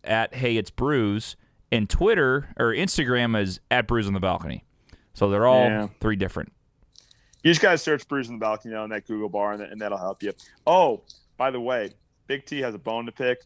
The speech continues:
Speaker 2: He was not pleased that, uh, Brawls in the Balcony was, um, postponed this week because we were busy. Um,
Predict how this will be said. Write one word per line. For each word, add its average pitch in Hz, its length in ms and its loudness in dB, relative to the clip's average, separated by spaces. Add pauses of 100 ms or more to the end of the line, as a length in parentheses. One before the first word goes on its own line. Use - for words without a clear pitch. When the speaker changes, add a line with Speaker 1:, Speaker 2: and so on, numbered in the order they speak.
(220)
Speaker 2:
He 123 100 -6
was 120 160 -2
not 113 300 2
pleased 120 440 -2
that, 110 260 2
uh, 101 160 2
Brawls 113 460 0
in 117 40 -10
the 104 60 -10
Balcony 110 460 -4
was, 110 480 -4
um, 95 460 -6
postponed 113 520 0
this 131 240 0
week 143 180 0 (380)
because 117 540 2
we 117 120 2
were 110 120 4
busy. 120 420 0 (460)
Um, 113 500 4